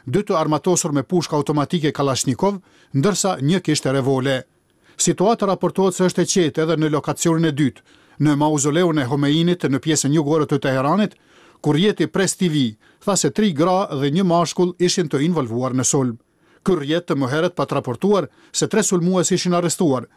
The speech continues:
derisa i katërti ishte sulmues vetvrasës. Një sulmues e ka aktivizuar jelekun vetvrasës, tjetri është vrarë nga forcat e sigurisë, ndërsa sulmuesit e tjerë janë arrestuar, ka raportuar transmetuesi shtetëror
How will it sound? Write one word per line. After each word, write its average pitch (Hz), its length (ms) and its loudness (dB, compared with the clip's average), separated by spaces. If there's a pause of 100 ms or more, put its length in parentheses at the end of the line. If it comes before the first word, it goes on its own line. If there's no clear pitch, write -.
(220)
derisa 170 400 2
i 127 80 -6
katërti 185 560 0
ishte 180 240 0
sulmues 131 640 0
vetvrasës. 131 760 -2 (420)
Një 156 140 2
sulmues 170 460 2
e 156 80 0
ka 170 160 0
aktivizuar 156 560 0
jelekun 151 420 0
vetvrasës, 139 580 -2 (380)
tjetri 175 400 0
është 143 200 -4
vrarë 170 260 0
nga 143 100 0
forcat 170 360 -2
e 139 60 0
sigurisë, 143 540 0 (320)
ndërsa 202 340 0
sulmuesit 175 560 0
e 175 60 2
tjerë 175 320 0
janë 180 160 0
arrestuar, 143 540 0 (500)
ka 156 160 0
raportuar 185 560 0
transmetuesi 160 720 0
shtetëror 170 500 2